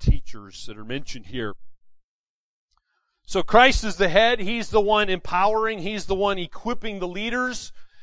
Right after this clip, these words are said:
And then, then notice what happens next in verse twelve, that the leaders equip then the saints. They're the ones equipping the saints. So God's plan here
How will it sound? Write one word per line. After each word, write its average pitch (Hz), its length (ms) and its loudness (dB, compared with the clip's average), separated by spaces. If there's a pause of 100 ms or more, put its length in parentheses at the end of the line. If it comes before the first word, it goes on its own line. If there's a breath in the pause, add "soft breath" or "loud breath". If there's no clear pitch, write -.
(160 soft breath)
And 185 240 -4
then, 202 220 0 (120)
then 220 200 2
notice 226 280 0
what 196 140 0
happens 175 460 -4
next 190 340 -4
in 156 80 -6
verse 156 220 -8
twelve, 139 420 0 (400)
that 147 160 -10
the 156 80 -4
leaders 170 420 -6
equip 165 360 -10 (260)
then 139 240 -10
the 123 120 -10
saints. - 760 -10 (1120)
They're 190 180 -2
the 180 80 -2
ones 160 220 -6
equipping 151 400 -8
the 123 80 -10
saints. 131 460 -8
So 160 100 -10
God's 311 340 0
plan 208 460 -4
here 123 400 -8